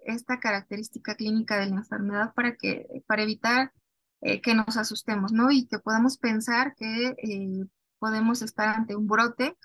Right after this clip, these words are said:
De hecho, este tipo de cambios con el clima se conocen como pseudobrotes, ¿no? Que es, eh, empeoramiento de, de mi condición,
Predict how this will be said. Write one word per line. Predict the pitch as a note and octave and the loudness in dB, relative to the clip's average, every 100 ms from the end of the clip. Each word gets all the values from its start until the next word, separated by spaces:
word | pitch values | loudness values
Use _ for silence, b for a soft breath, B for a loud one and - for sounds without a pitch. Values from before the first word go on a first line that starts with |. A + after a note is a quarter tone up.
| B - | B -16
De | - G#3 A3+ | -6 0 2
hecho, | A#3+ C4+ B3+ | 2 2 2
este | - A#3 A3+ A#3+ | 2 -2 -4 -6
tipo | A#3+ A3+ - A#3+ | -4 -6 0 2
de | A3+ G#3 | 2 0
cambios | - A3+ C#4 C#4 C#4 - | 2 4 4 4 2 -2
con | A3 A3 | 0 2
el | A3+ | 2
clima | B3 B3 A#3+ B3+ | 4 6 6 6
se | C4 - | 2 -6
conocen | - G#3+ A3 A#3+ | -6 -4 -4 -4
como | - G#3 | -4 -4
pseudobrotes, | G#3+ G#3+ G#3 G#3+ A#3 C4 - - - | -2 -4 -4 -2 0 0 -2 -16 -8
¿no? | G#3+ C4+ | -6 -6
Que | - | -8
es, | - - B - - | -14 -16 B -20 -18
eh, | - _ | -18 _
empeoramiento | - A3 A3+ A3 A3+ A#3+ B3+ | -4 -2 2 4 4 4 2
de, | B3+ A3 G#3 | 2 0 -2
de | G#3 | -6
mi | G#3+ | -6
condición, | G#3 G#3+ G#3 - A#3 A3+ A#3+ A#3+ A3+ | -6 -6 -6 -4 0 4 6 6 2